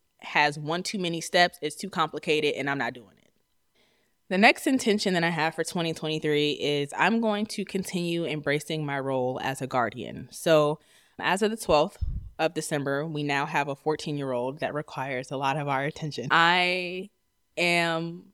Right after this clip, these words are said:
really moving next year in a way that doesn't impact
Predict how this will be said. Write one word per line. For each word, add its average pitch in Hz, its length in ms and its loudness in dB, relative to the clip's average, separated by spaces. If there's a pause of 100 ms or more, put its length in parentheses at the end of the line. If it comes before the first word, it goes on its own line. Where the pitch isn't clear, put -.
(160)
really 180 420 -2
moving 165 560 -2
next - 400 -6
year 156 260 4
in 156 200 -4
a 147 100 -4
way 143 380 0
that 147 280 -6
doesn't 160 380 -2
impact 147 720 -2